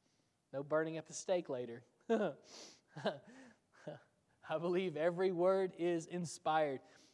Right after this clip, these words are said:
but there are some people whose accounts, whose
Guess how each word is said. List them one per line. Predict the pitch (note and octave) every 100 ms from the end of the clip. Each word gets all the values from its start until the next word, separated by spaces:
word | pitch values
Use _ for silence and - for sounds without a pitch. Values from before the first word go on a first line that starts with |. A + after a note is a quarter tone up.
| _ _ _ C3
but | D3 -
there | D#3 D#3
are | D3
some | - - F3 F3+ -
people | A#3 B3+ - E3+ D#3
whose | F3 E3+ D3+ - - _ _ _ _
accounts, | D3 - - G3 G3 G#3+ G3+ - -
whose | F#3 D#3